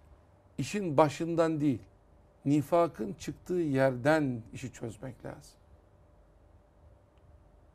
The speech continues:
Nifakın çıktığı yeri çözemezseniz,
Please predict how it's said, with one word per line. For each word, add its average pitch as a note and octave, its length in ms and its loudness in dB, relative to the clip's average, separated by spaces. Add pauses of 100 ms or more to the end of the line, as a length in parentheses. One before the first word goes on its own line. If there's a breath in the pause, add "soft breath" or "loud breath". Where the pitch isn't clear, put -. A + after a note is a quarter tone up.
Nifakın D3+ 520 0
çıktığı - 380 -10
yeri D3+ 260 0
çözemezseniz, D3 920 -4